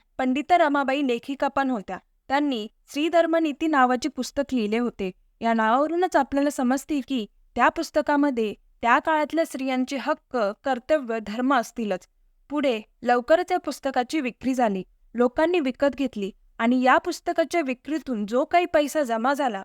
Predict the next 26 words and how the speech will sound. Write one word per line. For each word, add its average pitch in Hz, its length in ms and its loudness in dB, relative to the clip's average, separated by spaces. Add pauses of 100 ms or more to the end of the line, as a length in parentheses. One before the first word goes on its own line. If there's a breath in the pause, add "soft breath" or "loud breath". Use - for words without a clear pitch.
(120)
तो 294 60 2
आता 262 320 2
रमाबाईंनी 240 560 0
इंग्लंडला 269 580 0
जाण्यासाठी 226 540 -4
वापरला. 214 480 -2 (480)
कधी, 262 380 0
तर 311 60 0
अठराशे 262 480 -2
त्र्याऐंशी 233 460 0
मध्ये. 185 280 -2 (420)
इंग्लंडला 311 520 2
जाण्याचे 294 420 0
मुख्य 294 300 -4
कारण 269 400 0
काय, 247 240 0 (260)
तर 311 120 2
वैद्यकीय 247 480 -2
शिक्षणासाठी. 220 840 -4 (340)
पण 302 120 4
असं 302 220 2
म्हणतात 285 480 2 (240)
की 285 80 -8
प्रवासादरम्यानच 262 1080 0 (260)
थंडीत 285 320 0 (120)
रमाबाईंचे 294 600 0